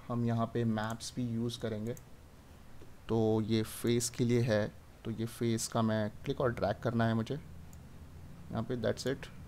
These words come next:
I think मैंने यही किया था, और कुछ फेस का मेटालिक वर्जन तो नहीं है, नॉर्मल मैप है।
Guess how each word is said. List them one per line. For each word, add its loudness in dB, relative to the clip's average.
I 0
think 4
मैंने 8
यही 8
किया 8
था, 4
और 8
कुछ 2
फेस 4
का 4
मेटालिक 4
वर्जन 4
तो 2
नहीं 6
है, 2
नॉर्मल 4
मैप 2
है। -10